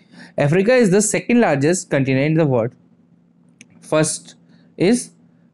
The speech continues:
Asia and second largest is Africa. It lies between the thirty-seven degree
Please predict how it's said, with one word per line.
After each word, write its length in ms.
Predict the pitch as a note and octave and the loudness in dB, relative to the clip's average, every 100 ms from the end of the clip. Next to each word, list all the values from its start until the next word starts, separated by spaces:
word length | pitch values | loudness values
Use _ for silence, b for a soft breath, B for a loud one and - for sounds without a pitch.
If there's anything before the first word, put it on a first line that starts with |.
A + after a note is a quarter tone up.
| - | -2
Asia 420 | C#3 C3+ C#3 F3+ _ _ _ _ _ _ _ _ | -2 0 -2 -2 _ _ _ _ _ _ _ _
and 100 | C3+ | -8
second 340 | C#3 F#3 E3+ G3+ | -4 -6 0 0
largest 360 | E3+ C#3 C#3 | 2 2 0
is 320 | D#3+ C4+ - _ _ _ _ _ _ _ _ _ | 0 -2 -6 _ _ _ _ _ _ _ _ _
Africa. 460 | E3+ D#3 C3 G#2 - _ _ _ _ _ _ _ B B | -2 0 -2 -4 -10 _ _ _ _ _ _ _ B B
It 180 | - G3+ | -4 0
lies 300 | G3+ F3+ F#3 | 0 2 2
between 360 | F3 D#3 E3+ E3+ | 0 0 0 2
the 260 | F3 B3+ - _ _ - | 2 0 -4 _ _ -14
thirty-seven 720 | - C#3+ C#3 G#3 - D#3+ F3+ | -6 -4 -2 -4 -2 0 2
degree 440 | F#3 D3+ C#3+ G3 | 0 2 0 -2